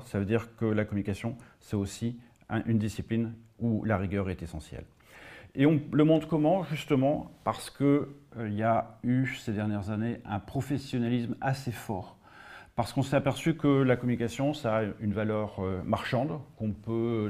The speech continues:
désormais, euh, monétariser une image d'entreprise.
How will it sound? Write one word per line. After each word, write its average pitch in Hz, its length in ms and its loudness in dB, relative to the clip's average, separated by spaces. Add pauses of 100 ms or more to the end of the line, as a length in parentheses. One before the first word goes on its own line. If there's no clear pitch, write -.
désormais, 107 720 -4
euh, 95 140 -4 (260)
monétariser 131 760 2
une 123 140 2
image 110 340 0
d'entreprise. 113 680 -8